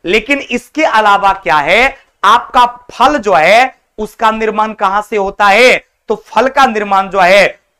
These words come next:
फूल के जायांग वाले भाग जिसमें आपका अंडाशय रहता है, इस अंडाशय से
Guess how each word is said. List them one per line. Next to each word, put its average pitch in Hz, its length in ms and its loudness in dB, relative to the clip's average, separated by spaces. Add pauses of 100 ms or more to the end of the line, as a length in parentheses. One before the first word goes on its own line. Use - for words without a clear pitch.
(120)
फूल 240 240 -6
के 247 220 2 (380)
जायांग 226 600 0
वाले 220 320 2
भाग 185 400 0 (300)
जिसमें 240 640 -4 (260)
आपका 226 380 2
अंडाशय 214 640 0
रहता 208 340 2
है, 190 360 2 (240)
इस - 200 -8
अंडाशय 196 600 0
से 262 340 2